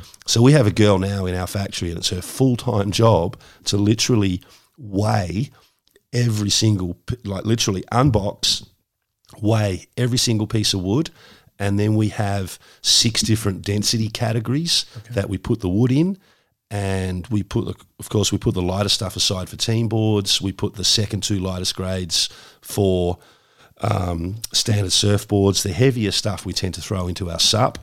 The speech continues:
Speaker 1: because they're quite light anyway. Um, yeah, and then we also mix and match it. You know, like, we throw slightly heavier stuff in under the foot area as opposed to lighter stuff right across the bottom of the board. So
Speaker 2: I come from a wine background,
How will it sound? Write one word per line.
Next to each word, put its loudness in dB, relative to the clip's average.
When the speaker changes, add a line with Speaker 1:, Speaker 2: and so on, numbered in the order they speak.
Speaker 1:
because -4
they're -2
quite -4
light -6
anyway. 2
Um, 0
yeah, 4
and 2
then 6
we 6
also 4
mix 0
and -2
match -6
it. -6
You -8
know, -4
like, -6
we -6
throw 0
slightly -2
heavier -4
stuff -2
in -8
under -2
the -8
foot 0
area -4
as -8
opposed -4
to -6
lighter -4
stuff -4
right -4
across -6
the -8
bottom -8
of -8
the -10
board. -12
So -8
Speaker 2:
I -2
come 0
from 2
a 2
wine -2
background, -4